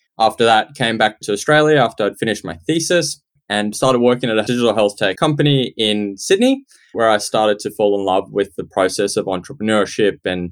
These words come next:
what it means to start a business and how impactful technology can be on, on sort of patient outcomes and, and improving the healthcare system a-, as a whole. From there, I wanted to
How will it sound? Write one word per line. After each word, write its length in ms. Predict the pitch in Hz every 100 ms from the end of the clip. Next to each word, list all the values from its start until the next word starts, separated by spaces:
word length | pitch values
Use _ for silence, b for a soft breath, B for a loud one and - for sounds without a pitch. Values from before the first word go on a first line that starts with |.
| 87
what 220 | 113 117
it 60 | 101
means 360 | 98 101 104 -
to 280 | 98 92 90
start 340 | - 143 123
a 40 |
business 500 | - 117 113 113 98
and 220 | 104 95 101
how 460 | 113 107 95 92 - -
impactful 560 | 135 - 143 143 107 101
technology 800 | 107 85 98 98 98 90 90 - _
can 180 | - 113
be 220 | 127 170
on, 160 | 101 101 101
on 240 | 98 92
sort 180 | - 95
of 100 | 78
patient 320 | 98 92 95
outcomes 460 | 92 - 98 95 95
and, 180 | 90
and 200 | 92 87 87 _
improving 480 | 107 - 127 117 104
the 40 |
healthcare 360 | 101 98 - 87
system 360 | 101 - 92
a-, 120 | 90 92 -
as 120 | 92
a 80 | 95
whole. 260 | 143 233 - _ _ _
From 180 | 165 180
there, 140 | 143
I 40 | 123
wanted 280 | 113 110 104
to 380 | 104 95 90